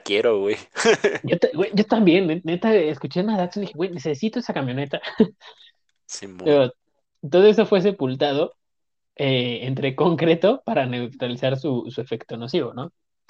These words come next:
Speaker 2: Que realmente si le echas por encima, pues aún así sigue estando <laughs> radiactivo esa mamada, güey. No, no entiendo de qué sirve eso. Eh,
Speaker 1: Sí, sí, sí.
Speaker 2: bueno, sin embargo, reportajes de la prensa local y nacional han mostrado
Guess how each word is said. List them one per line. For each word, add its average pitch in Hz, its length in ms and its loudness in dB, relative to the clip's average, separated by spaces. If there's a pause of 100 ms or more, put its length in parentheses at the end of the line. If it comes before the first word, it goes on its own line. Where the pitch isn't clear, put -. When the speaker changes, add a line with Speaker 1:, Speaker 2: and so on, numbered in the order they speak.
(580)
Speaker 2:
Que 226 120 2
realmente 165 540 4
si 135 100 0
le 120 100 0
echas 135 220 -2
por 127 120 2
encima, 139 320 -6
pues 131 140 -16
aún 139 120 -6
así 135 260 -2
sigue 135 180 2
estando 135 280 0
<laughs> - 180 -6
radiactivo 175 360 4
esa 139 120 0
mamada, 113 340 -8
güey. 110 140 -18
No, 113 220 -14
no 123 140 -10
entiendo 123 440 -6
de 95 120 -14
qué 113 140 -10
sirve 117 300 -8
eso. 117 140 -16 (1400)
Eh, 117 400 -4
Speaker 1:
Sí, 87 280 -16
sí, - 180 -18
sí. - 180 -18
Speaker 2:
bueno, 135 280 2
sin 151 180 2
embargo, 170 380 4
reportajes 165 480 2
de 151 80 4
la 120 100 0
prensa 143 240 -2
local 147 320 0
y 135 40 -2
nacional 127 540 -6
han 160 180 -2
mostrado 156 600 2